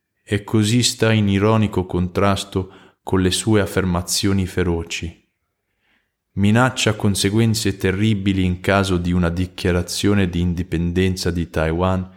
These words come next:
insistendo sulla singola Cina, come se non avessimo afferrato il concetto le altre cinquanta volte che le aveva enunciato negli ultimi due mesi.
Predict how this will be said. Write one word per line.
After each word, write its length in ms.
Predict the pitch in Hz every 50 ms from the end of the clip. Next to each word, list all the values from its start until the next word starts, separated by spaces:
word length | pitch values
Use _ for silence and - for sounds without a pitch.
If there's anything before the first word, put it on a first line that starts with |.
| - - - _ _ _ _
insistendo 840 | - 95 98 98 - - 110 101 - - 117 120 120 120 113 104 101
sulla 320 | 98 - 104 90 90 87 -
singola 580 | - - 110 107 104 98 95 92 90 90 87 -
Cina, 600 | - - - 98 95 95 92 95 95 95 92 - _ _ _ _ _ _ _ _ _ _ _ _ _ _ _ _ -
come 280 | - 113 113 113 117
se 180 | 110 - 110 113
non 180 | 117 120 120 117
avessimo 640 | 117 117 120 131 131 - - - - 113 110 104 101
afferrato 640 | 104 - - 110 95 95 104 107 110 110 - -
il 100 | 92 90
concetto 840 | - - 92 90 90 - - 104 104 101 - - - - - 90 87
le 120 | 85 87
altre 400 | 92 95 95 95 - - - 85
cinquanta 640 | 82 - - 90 87 - - 92 92 90 90 - 85
volte 480 | 85 87 92 95 98 95 92 - 87 85
che 160 | - - 87
le 80 | 80 85
aveva 360 | 85 90 95 95 92 87 85
enunciato 720 | 87 87 87 85 87 - - 98 92 92 90 - - 92
negli 240 | 87 85 82 82 90
ultimi 420 | 92 90 92 - - 85 85 85
due 180 | 82 85 85 85
mesi. 600 | 87 87 85 82 78 78 82 92 85 - _